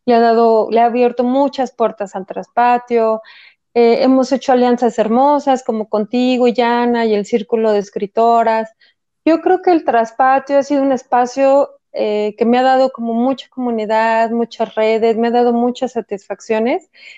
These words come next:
Y no quiero s-, que suene como una idea romántica, es verdad que las librerías estamos pasando por momentos súper complicados, casi, casi que está sentenciada nuestra desaparición, pero mira, si desaparecemos o nos quedamos,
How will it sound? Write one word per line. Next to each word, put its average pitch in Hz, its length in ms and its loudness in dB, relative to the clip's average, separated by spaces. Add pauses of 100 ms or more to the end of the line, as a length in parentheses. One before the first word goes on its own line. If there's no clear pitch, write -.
Y 277 80 2
no 330 140 4
quiero 381 240 2
s-, - 180 -6 (420)
que 247 120 0
suene 285 360 0
como 254 200 -2
una 247 180 0
idea 233 160 2
romántica, 240 760 -2
es 214 100 0
verdad 254 380 0
que 302 80 -2
las 262 180 0
librerías 226 480 -2
estamos 226 480 -6
pasando 220 480 -4 (300)
por 247 140 0
momentos 247 540 2
súper 285 760 0
complicados, 233 1080 -2
casi, 240 260 -6
casi 240 300 -8
que 214 240 -4 (360)
está 247 260 -2
sentenciada 254 720 0
nuestra 240 320 -2
desaparición, 220 920 -2 (520)
pero 294 420 2
mira, 294 320 2
si 269 120 -4
desaparecemos 277 840 0
o 311 60 -2
nos 240 260 -4
quedamos, 277 720 -2